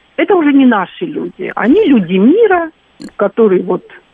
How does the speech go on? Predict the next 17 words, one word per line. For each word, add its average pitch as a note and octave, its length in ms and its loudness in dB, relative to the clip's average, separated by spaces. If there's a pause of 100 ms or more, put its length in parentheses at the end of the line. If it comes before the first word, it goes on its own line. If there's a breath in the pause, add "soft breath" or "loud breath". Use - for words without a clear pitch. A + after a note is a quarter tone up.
(160)
Израиль F4 500 -2
там C#4+ 220 -2
они B3+ 200 -2
восхваляли. G3+ 920 -4 (640 loud breath)
Вот. F3 420 -6
Россия F4+ 600 0
им D4+ 140 0
это A#3+ 180 -2
место C#4 360 -2
заработков. G3 580 -6
Об F#3 120 -4
этом C#4+ 220 0
всё F4 160 -2
время D4+ 300 0
говорит, A3 540 -4 (340 soft breath)
говорим, G3+ 500 -2
да, C#4 260 -2